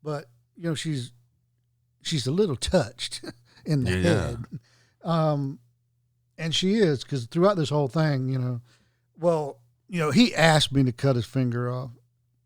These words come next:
Speaker 1: Okay, let's say for a minute that's true. <laughs> Were you looking forward to it? Were you just
Speaker 2: Yeah.
Speaker 1: counting the days when he would ask?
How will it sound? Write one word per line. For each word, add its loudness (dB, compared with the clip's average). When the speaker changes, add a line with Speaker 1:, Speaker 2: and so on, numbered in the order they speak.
Speaker 1:
Okay, 6
let's 2
say 2
for 0
a 4
minute 4
that's 4
true. 2
<laughs> -10
Were 10
you 10
looking 6
forward 4
to 10
it? 6
Were 4
you 4
just 0
Speaker 2:
Yeah. -8
Speaker 1:
counting 8
the 4
days 4
when 4
he 6
would 2
ask? -4